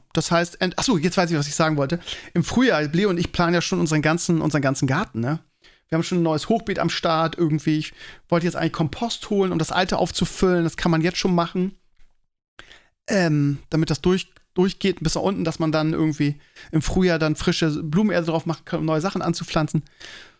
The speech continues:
Und ich sag, "Äh, lieber Herr Doktor, ich muss, ich muss, Sie, Sie müssen das irgendwie schaffen, dass ich im Frühjahr irgendwie wieder rückentechnisch fit bin, weil wir wollen irgendwie unseren Garten, wir haben ganz viele Gartenprojekte mit meinem kleinen Sohn am Start."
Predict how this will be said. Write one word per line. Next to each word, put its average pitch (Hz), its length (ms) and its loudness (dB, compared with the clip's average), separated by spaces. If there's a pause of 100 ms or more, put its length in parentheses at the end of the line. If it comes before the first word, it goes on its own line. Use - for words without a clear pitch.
(180)
Und 160 160 0
ich 151 80 -4
sag, 147 340 -2 (120)
"Äh, 143 260 -2
lieber 165 220 4
Herr 151 180 2
Doktor, 190 680 -2
ich - 200 -6
muss, 160 200 -2 (180)
ich - 120 -16
muss, 165 240 0
Sie, 185 240 -8
Sie 156 100 2
müssen 175 140 2
das 160 100 -4
irgendwie 151 200 0
schaffen, - 340 -2
dass 156 160 -2
ich 165 120 -4
im 151 80 2
Frühjahr 170 360 2
irgendwie 185 460 0
wieder 165 120 0
rückentechnisch 156 520 0
fit - 180 -2
bin, 185 160 0 (520)
weil 196 120 2
wir 180 140 4
wollen 175 240 4
irgendwie 165 320 0
unseren 147 200 0
Garten, 170 300 -4
wir 160 60 2
haben 156 80 2
ganz 165 180 0
viele - 140 0
Gartenprojekte 170 560 2
mit 139 80 0
meinem 143 180 0
kleinen 147 300 0
Sohn 139 180 0
am 131 140 -2
Start." 139 400 -6